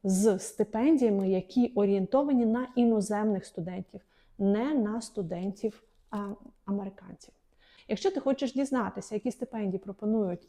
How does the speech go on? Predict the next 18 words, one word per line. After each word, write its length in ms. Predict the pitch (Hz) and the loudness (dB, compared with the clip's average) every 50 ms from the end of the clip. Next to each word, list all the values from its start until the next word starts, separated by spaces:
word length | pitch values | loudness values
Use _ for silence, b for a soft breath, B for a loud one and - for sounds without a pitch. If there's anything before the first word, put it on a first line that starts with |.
| _ _ | _ _
університети 840 | - 226 220 214 202 208 - - - 214 - 202 185 180 190 185 - | -2 0 0 0 -2 -4 -8 -8 -10 -8 -6 -8 -8 -8 -10 -8 -6
для 180 | 214 202 202 - - | -6 -6 -6 -6 -8
українських 580 | 196 196 - 196 185 180 180 - - 233 233 | -8 -8 -6 -6 -6 -6 -6 -8 -12 -16 -18
студентів, 520 | - - 302 311 359 427 453 427 - 370 381 B B B B B B B | -18 -20 -12 -6 -2 -2 -2 -2 -2 -6 -6 B B B B B B B
в 100 | 185 254 | 0 0
описі 320 | 349 339 - - - 226 | 0 0 -2 -6 -6 -8
під 200 | - - 196 202 | -6 -8 -8 -4
відео 400 | 226 320 381 392 381 339 320 311 | -2 -2 -2 0 -2 -2 -2 -2
я 420 | 277 - 240 214 240 269 302 339 320 | -2 -2 -2 -2 -2 -2 -4 -4 -4
залишаю 680 | 311 240 226 226 214 214 - - 240 233 233 226 220 220 - | -4 -4 -2 -2 -4 -4 -6 -8 -8 -8 -6 -8 -8 -10 -6
корисні 480 | - 208 196 214 233 220 - - 220 | -4 -2 0 0 -2 -2 -2 -4 -6
посилання 720 | - - 208 - - 214 190 185 180 170 175 180 175 190 B B B B B B B B B _ _ | -4 -6 -10 -10 -8 -6 -6 -6 -6 -8 -8 -10 -10 -12 B B B B B B B B B _ _
і 260 | 269 330 392 415 - - 226 | 2 2 2 0 -2 -2 -2
безкоштовний 880 | 208 214 202 - - 214 - - - 196 190 185 185 185 190 196 190 | -2 -2 -2 -6 -10 -12 -12 -6 -4 -2 0 0 0 -2 -4 -6 -6
гайд 380 | 180 185 214 220 269 381 415 - - - - | -6 -4 -4 -2 0 -2 -2 -4 -8 -12 -6
з 100 | 226 208 | -4 0
декількома 520 | 214 320 359 - 294 - - 226 202 196 196 | 0 0 0 0 -4 -4 -2 -2 -2 -2 -4
прикладами. 600 | 196 - 175 175 - - 190 180 175 185 185 | -6 -6 -8 -8 -8 -10 -14 -14 -14 -14 -16